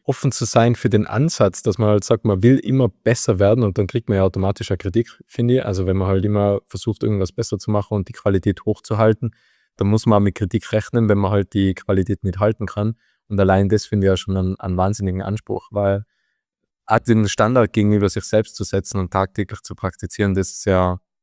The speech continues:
dann auch die, die hohe Kunst und dann auch immer weiterzugehen und niemals, wann bist du satt, ist jetzt die Frage, Cornelia. Also, <laughs> wann, wann sagst du, „Jetzt bin ich, jetzt bin ich zufrieden, jetzt bin ich,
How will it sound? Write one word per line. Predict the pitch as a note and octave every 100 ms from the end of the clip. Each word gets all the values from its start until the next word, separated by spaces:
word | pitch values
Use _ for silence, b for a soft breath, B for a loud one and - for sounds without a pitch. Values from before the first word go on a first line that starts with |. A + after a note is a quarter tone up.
| _
dann | G2
auch | F#2+ F#2
die, | - F#2 F2+
die | -
hohe | F2 F#2
Kunst | - G#2 F#2 -
und | F#2+
dann | G2+ F#2+
auch | G2 -
immer | A#2+ A2
weiterzugehen | G2 A2 - - F2 G2 G2 - _
und | G2+ -
niemals, | A#2 C3 A2+ B B
wann | G#2+ C3
bist | D#3+ C#3 -
du |
satt, | G#2+ A#2+ - - _ _
ist | -
jetzt | G#2 - -
die |
Frage, | - F#2+ F2+
Cornelia. | F2 - G2 F#2+ F#2+ F2+ -
Also, | A2 C3
<laughs> | - D3 - - _ _ _ _ - - - - _
wann, | A2 C3 D#3+ -
wann | A2+ C#3+ E3
sagst | - C3+ -
du, | C3
„Jetzt | A#2+ -
bin | B2+
ich, | A#2+ A#2 A#2
jetzt | A#2+ G#2+ -
bin | A2
ich |
zufrieden, | G2 G#2+ - F#2 F2+
jetzt | G2 -
bin | A2 G#2
ich, | G2+ G2+